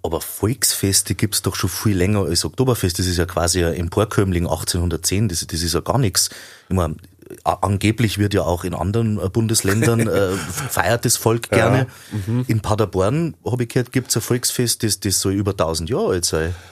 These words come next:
Speaker 2: Ja, also da sind wir natürlich bei den, äh, äh, wie soll ich sagen,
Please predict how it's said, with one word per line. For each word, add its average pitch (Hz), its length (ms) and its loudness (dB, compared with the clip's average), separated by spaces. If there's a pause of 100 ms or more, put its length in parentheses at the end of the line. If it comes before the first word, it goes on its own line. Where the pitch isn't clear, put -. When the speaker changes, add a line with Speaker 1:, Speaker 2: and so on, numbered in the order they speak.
(220)
Speaker 2:
Ja, 113 300 4 (160)
also 107 220 0
da 107 100 0
sind 113 220 2
wir 131 80 2
natürlich 120 500 0
bei 98 200 2
den, 98 340 0
äh, 90 40 -6 (640)
äh, 90 100 -4
wie 104 80 0
soll 101 180 0
ich 98 80 0
sagen, 117 220 0